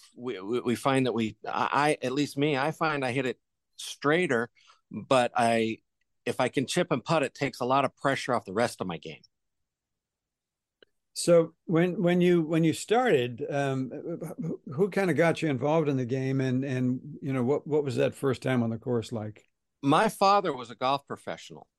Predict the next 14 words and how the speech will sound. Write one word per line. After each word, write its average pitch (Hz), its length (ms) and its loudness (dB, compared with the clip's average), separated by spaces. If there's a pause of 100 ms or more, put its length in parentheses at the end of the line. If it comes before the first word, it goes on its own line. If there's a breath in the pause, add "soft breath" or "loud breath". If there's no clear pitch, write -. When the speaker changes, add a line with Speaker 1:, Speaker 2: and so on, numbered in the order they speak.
(480)
Speaker 1:
He, - 180 -8
Speaker 2:
Oh. 180 200 2
Speaker 1:
he, - 500 -6
he 147 220 4
was 160 120 6
a 139 60 0
Class 139 380 2
A 131 80 -2
golf 131 300 2
professional 120 720 -4 (100)
back 120 220 -2
in 120 100 -2
the 107 80 -2
fifties 113 720 -2